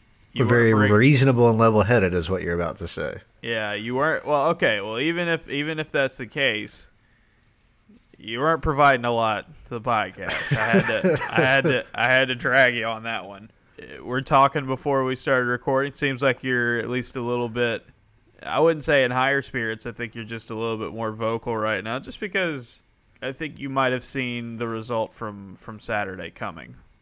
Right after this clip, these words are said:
Speaker 2: Correct. I think for the people who talked to me throughout the week, my refrain over the last day or two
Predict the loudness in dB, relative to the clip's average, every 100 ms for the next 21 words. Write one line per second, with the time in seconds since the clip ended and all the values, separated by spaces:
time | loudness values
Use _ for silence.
0 | _ _ _ _ _ 0 4 4 2 2
1 | 0 2 0 0 -10 2 4 4 4 4
2 | 6 4 4 4 4 2 -2 2 2 4
3 | 2 2 2 0 -4 -18 _ _ _ _
4 | 0 2 2 0 -2 0 2 4 4 2
5 | 0 2 4 2 0 0 2 4 2 0
6 | -2 -2 -2 -6